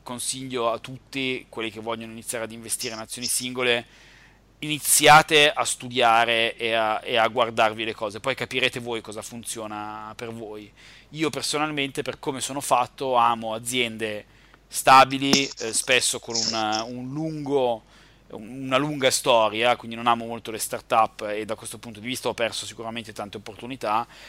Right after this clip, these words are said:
eh, però sono più uno che investe in Procter and Gamble piuttosto che non, eh,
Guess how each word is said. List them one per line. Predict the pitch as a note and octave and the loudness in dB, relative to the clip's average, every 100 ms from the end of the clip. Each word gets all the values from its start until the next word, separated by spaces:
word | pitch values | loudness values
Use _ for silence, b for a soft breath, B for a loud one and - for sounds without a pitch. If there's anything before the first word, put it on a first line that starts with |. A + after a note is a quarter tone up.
| B B | B B
eh, | - G#2+ G#2 | -8 -6 -4
però | C#3 C3 C3 | 2 4 4
sono | - B2 A2+ | 2 -4 -8
più | C3 C3 | -8 -6
uno | C3+ | -6
che | A#2+ A#2+ | -6 -6
investe | A#2 A#2 A2 - | -2 0 0 -4
in | A2+ | -8
Procter | G#2+ A2+ - A#2 | -4 -6 -4 -8
and | A#2 | -4
Gamble | A#2 A2+ A#2 A#2 | -2 -2 -2 -6
piuttosto | A2 A2 - G#2+ - | -6 -12 -10 -10 -10
che | - | -12
non, | G#2+ A2 A2 | -10 -8 -6
eh, | A2+ A2 G#2 G2+ | -4 -4 -6 -10